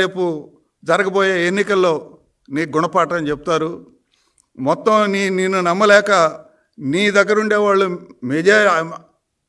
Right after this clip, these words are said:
ఈరోజు పెద్ద ఎత్తున తెలుగుదేశం వైపు నీ కార్యకర్తలు, నీ, నీ అనుకుండే ప్రజలు, నీ అనుకుండే నాయకులు పెద్ద ఎత్తున ఈరోజు తెలుగుదేశం వైపు వస్తున్నారు. ఈరోజు మొత్తం ఘోరాతి ఘోరంగా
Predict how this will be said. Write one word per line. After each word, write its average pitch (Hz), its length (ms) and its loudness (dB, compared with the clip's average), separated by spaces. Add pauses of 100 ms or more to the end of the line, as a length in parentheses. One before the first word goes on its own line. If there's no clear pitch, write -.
(320)
ఈరోజు 185 340 0 (800)
పెద్ద 190 200 0 (140)
ఎత్తున 208 240 0 (720)
తెలుగుదేశం 202 540 -2 (100)
వైపు 175 240 -4 (640)
నీ 156 120 -6 (140)
కార్యకర్తలు, 190 580 2 (180)
నీ, 160 60 -4 (280)
నీ 170 80 -2 (100)
అనుకుండే 170 360 -4
ప్రజలు, 170 440 -2 (720)
నీ 151 140 2
అనుకుండే 175 340 -4 (100)
నాయకులు 180 360 -2 (100)
పెద్ద 185 200 -4
ఎత్తున 214 280 0 (100)
ఈరోజు 175 200 -2
తెలుగుదేశం 165 640 -4
వైపు 147 300 -8
వస్తున్నారు. 135 520 -6 (720)
ఈరోజు 190 420 2 (200)
మొత్తం 165 300 -2 (960)
ఘోరాతి 226 420 6
ఘోరంగా 208 300 2